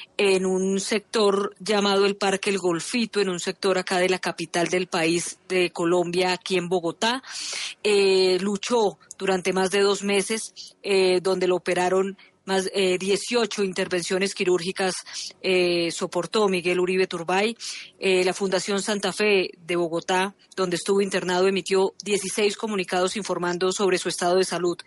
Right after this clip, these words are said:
El último comunicado fue el nueve de agosto, donde informaba que había, eh, un retroceso en su, en su recuperación después de estas cirugías por una hemorragia en el sistema nervioso central,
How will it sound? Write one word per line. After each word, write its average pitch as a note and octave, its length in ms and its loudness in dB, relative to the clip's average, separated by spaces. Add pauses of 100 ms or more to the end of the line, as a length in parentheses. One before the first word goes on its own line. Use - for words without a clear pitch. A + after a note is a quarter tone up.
(340)
El G#3 180 4
último A#3+ 460 0
comunicado F#3+ 580 0
fue G3 400 2
el G3 160 0
nueve G3+ 240 2
de G#3 100 2
agosto, F3+ 460 -2 (400)
donde G3+ 220 2
informaba F#3 480 2
que G#3+ 100 -2
había, G3 420 2 (320)
eh, F#3+ 440 2
un A3 180 0
retroceso A3+ 880 -2
en G3 240 0
su, F3 560 0 (480)
en G3+ 180 0
su F3 720 0 (100)
recuperación G#3 1080 0 (240)
después F#3 320 0
de G3+ 60 2
estas G3 200 -4
cirugías G3+ 480 2
por G3 180 0
una F#3+ 200 2
hemorragia F#3+ 480 0
en G3+ 80 -2
el G3 80 -2
sistema F#3+ 360 -4
nervioso F3+ 440 0
central, F#3 500 -2